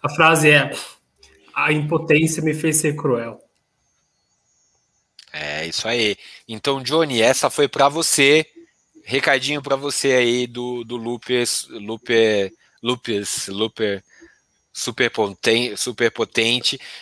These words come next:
Speaker 2: Qual, qual era o ditado da semana passada do, da Ferrari e do, do Fusquinha? Só pra gente terminar, Joana.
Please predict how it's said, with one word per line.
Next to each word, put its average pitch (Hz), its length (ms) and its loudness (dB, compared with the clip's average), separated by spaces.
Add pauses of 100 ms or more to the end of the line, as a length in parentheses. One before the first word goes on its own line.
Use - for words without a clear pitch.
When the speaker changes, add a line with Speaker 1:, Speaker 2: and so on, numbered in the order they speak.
Speaker 2:
Qual, 165 240 6
qual 170 180 4
era 185 80 2
o 175 40 0
ditado 143 360 0
da 135 140 2
semana 127 340 0
passada 123 600 0
do, 110 220 -10
da 107 100 -2
Ferrari 110 480 2
e 110 60 -8
do, 101 380 -10
do 92 100 -16
Fusquinha? 139 440 -10
Só 135 140 -4
pra 139 120 -6
gente 120 240 -6
terminar, 113 680 0
Joana. 92 420 -4